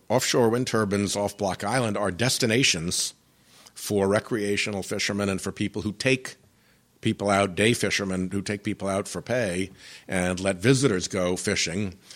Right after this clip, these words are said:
Because guess what? Stuff grows on the pilings, and then fish go to eat what grows,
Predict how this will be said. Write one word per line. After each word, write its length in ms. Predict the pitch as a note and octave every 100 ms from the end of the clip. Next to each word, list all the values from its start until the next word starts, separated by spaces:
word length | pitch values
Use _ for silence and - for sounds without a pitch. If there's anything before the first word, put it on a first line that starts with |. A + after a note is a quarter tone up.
| - -
Because 320 | G2+ A2+ F2+
guess 300 | G#2 A#2 -
what? 400 | B2 A#2 - -
Stuff 320 | - B2 A2+
grows 420 | - A#2 C3 A#2 F2+
on 260 | F#2 F#2
the 340 | F#2 F2+ F2+ -
pilings, 560 | G#2 F#2 F2+ G#2 G2+ G2+
and 140 | G2
then 140 | G2+
fish 280 | F#2 A#2 -
go 220 | A2 G#2+
to 180 | F#2+ -
eat 240 | G#2+ A2 - _ -
what 240 | F#2+ F#2+ - _ _ _ _ _ _ _ _ _ _ -
grows, 640 | A2+ A#2+ G2 G#2+ G2+ -